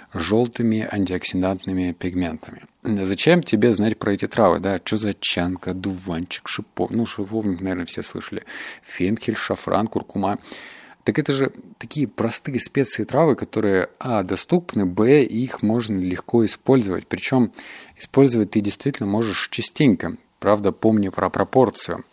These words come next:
То есть, э, если чего-то переложить, будет горько и невкусно. Той же самой куркумы, да, если слишком много кинуть в рис, да,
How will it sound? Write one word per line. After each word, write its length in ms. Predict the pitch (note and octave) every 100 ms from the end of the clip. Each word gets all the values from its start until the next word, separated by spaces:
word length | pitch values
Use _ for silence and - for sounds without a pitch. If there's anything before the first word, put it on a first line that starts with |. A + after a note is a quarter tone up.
| - - - -
То 80 | -
есть, 280 | F#2 - -
э, 420 | F2+ F#2+ F#2+ -
если 340 | F#2+ G#2 A#2 -
чего-то 320 | - A2 -
переложить, 500 | - G2 G2 B2 E3
будет 260 | G2+ G2 F#2+
горько 400 | G#2 D3 - G2
и 20 |
невкусно. 640 | G#2 - - F#2+ - E2+
Той 160 | - G#2
же 80 | F#2+
самой 300 | - G2+ F2+
куркумы, 560 | G#2+ G#2 - A2 F2+
да, 180 | E2+ G2+
если 360 | A2+ F2+ - F#2+
слишком 460 | - A2+ - F2+
много 500 | F2+ F#2+ F#2 F2 - -
кинуть 380 | G2+ E2+ E2
в 140 | F2+ F#2
рис, 240 | B2 D3
да, 260 | G2+ G#2